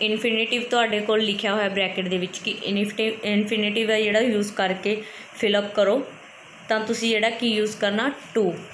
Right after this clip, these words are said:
In all ਜਿਹੜੀਆਂ fill ups ਹੋਣਗੀਆਂ ਉਹਨਾਂ ਦੇ ਵਿੱਚ ਤੁਸੀਂ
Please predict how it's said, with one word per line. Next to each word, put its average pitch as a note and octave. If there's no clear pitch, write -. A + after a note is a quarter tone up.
In A3+
all A3
ਜਿਹੜੀਆਂ G3+
fill G#3+
ups F#3
ਹੋਣਗੀਆਂ G3
ਉਹਨਾਂ G3
ਦੇ F#3
ਵਿੱਚ G3+
ਤੁਸੀਂ G#3+